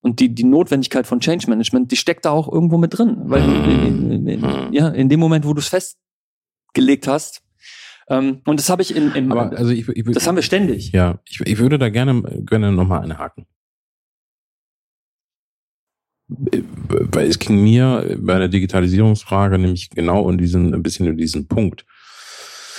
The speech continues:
Speaker 2: dass, äh, das ist eben das Suchen, Kommunizieren, äh, Speichern und Abrufen und all diese Dinge sind ja vorher auch schon passiert,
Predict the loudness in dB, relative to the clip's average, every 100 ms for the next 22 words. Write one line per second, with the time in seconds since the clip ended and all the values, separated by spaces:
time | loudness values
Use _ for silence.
0 | -18 -18 -20 -6 -2 -2 -2 -2 0 2
1 | 0 0 0 0 0 -2 -2 -2 0 0
2 | 0 -2 -2 -2 -2 -2 -2 -4 0 0
3 | 4 4 4 4 0 -2 -2 -6 -2 2
4 | 4 4 4 2 -4 -4 -2 0 0 0
5 | -2 0 0 0 0 0 0 -2 -2 -2
6 | 0 0 0 -2 0 -2 -8 -10 -14 -8
7 | -2 0 0 0 -2 0 2 4 4 2
8 | 2 2 2 -2 -4 -8 0 2 4 2
9 | -2 0 -2 -2 -6 -6 -6 -8 -8 -4
10 | 2 2 0 -6